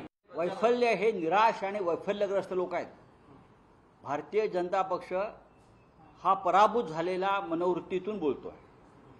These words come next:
त्यांचं, त्यांनी एक मान्य केलं पाहिजे की लोकांनी आपला पराभव केला, आपल्याला अल्प,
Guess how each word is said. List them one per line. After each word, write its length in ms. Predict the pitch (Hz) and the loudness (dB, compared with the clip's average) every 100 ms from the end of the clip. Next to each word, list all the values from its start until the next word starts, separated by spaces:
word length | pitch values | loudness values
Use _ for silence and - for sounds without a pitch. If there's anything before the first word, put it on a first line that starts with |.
| - - | -6 0
त्यांचं, 420 | 175 180 220 208 - - | 2 6 6 6 0 2
त्यांनी 180 | 175 233 | 6 6
एक 180 | 247 | 6
मान्य 280 | 185 262 269 | 4 4 4
केलं 220 | 226 226 | 4 4
पाहिजे 280 | 214 190 175 | 4 2 0
की 100 | 214 | 0
लोकांनी 320 | 214 190 226 | 2 2 2
आपला 180 | 233 226 | 2 0
पराभव 420 | 208 196 202 226 | 2 4 6 6
केला, 260 | 220 196 196 | 4 4 4
आपल्याला 320 | 185 196 208 | 4 2 2
अल्प, 200 | 190 180 | 2 2